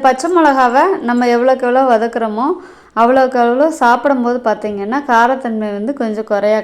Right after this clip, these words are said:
காமிக்கும். குழந்தைங்கள்லாம் வந்து அப்படியே சாப்பிட்ருவாங்க. ரொம்ப காரமா இருந்துச்சு அப்படின்னா குழந்தைங்க வந்து அதை பிச்சு பிச்சு வச்சுருப்பாங்க, அதில் முட்டையோடு அப்படியே எடுத்து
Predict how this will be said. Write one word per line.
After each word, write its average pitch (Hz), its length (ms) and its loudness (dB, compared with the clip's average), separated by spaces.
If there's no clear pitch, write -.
காமிக்கும். 180 440 -6
குழந்தைங்கள்லாம் 233 580 -4
வந்து 214 160 -2
அப்படியே 214 300 -4
சாப்பிட்ருவாங்க. 185 600 -6
ரொம்ப 277 200 4
காரமா 247 400 4
இருந்துச்சு 220 480 -4
அப்படின்னா 208 400 -4
குழந்தைங்க 214 420 0
வந்து 214 220 -4
அதை 196 180 2
பிச்சு 220 320 -8
பிச்சு 214 240 -8
வச்சுருப்பாங்க, 190 560 -6
அதில் 196 240 -2
முட்டையோடு 208 500 -2
அப்படியே 196 280 -4
எடுத்து 180 180 -12